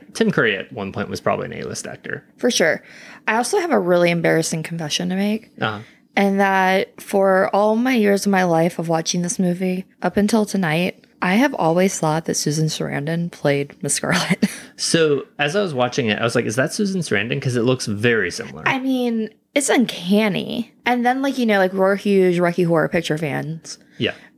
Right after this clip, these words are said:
Speaker 2: And she is in that opposite Tim Curry. So it just seems so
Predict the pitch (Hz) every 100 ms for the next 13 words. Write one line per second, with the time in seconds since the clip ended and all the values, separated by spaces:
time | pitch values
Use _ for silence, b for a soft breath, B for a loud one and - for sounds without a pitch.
0 | - _ 185 160 156 156 - 190 170 160
1 | 175 165 147 - 160 180 190 170 - 147
2 | 151 - - 151 139 - 139 139 143 151
3 | 185 170 180 - 196 202 185 156 - 165
4 | 156 147 143